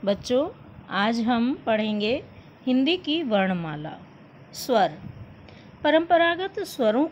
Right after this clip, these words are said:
के वर्ण तथा उनकी मात्राएं। परंपरागत स्वर कौन कौन से हैं?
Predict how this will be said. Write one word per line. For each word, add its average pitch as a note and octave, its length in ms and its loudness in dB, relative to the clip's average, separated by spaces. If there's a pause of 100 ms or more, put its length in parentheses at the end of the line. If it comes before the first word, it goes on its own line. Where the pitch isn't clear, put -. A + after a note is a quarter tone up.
(120)
के F#3+ 280 -2 (200)
वर्ण G3 380 -2 (100)
तथा A3 280 -2
उनकी A#3 460 -2
मात्राएं। E3+ 600 -6 (1040)
परंपरागत C4 560 2
स्वर C#4 240 0
कौन C4 220 -2
कौन C4+ 220 0
से C#4+ 140 -2
हैं? C#4 240 -2